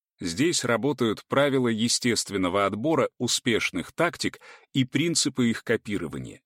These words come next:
Народы, которые стали обогащаться благодаря коммерциализации, начинают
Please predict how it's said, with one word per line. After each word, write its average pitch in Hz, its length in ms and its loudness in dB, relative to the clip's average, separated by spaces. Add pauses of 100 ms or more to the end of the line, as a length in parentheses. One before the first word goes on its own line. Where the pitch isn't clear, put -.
(440)
Народы, 104 480 2
которые 117 400 0
стали 117 340 2
обогащаться 92 760 0
благодаря 98 540 0
коммерциализации, 104 1300 -2 (260)
начинают 160 580 0